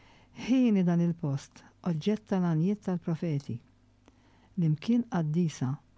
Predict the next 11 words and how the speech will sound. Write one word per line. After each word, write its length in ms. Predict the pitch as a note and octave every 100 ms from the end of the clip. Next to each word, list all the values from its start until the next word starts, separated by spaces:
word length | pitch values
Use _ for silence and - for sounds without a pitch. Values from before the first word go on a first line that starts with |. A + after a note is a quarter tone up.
| -
huma 240 | G3 F#3
kollha 400 | F3 A#3 G#3+ G3+
denji 380 | E3 G3 G#3 G#3
ta' 80 | -
qima, 380 | A#3+ E3 C3+ A#2+ - _ _ _ _ _ _ _ F#3+
imma 240 | E3+ D#3
dan 320 | D3+ G3+ A3+
l-imkien 580 | F#3+ E3+ D#3+ - D3+ E3
xi 180 | D3 E3+
ħaġa 300 | C3+ F3 E3 -
aktar. 440 | E3+ - -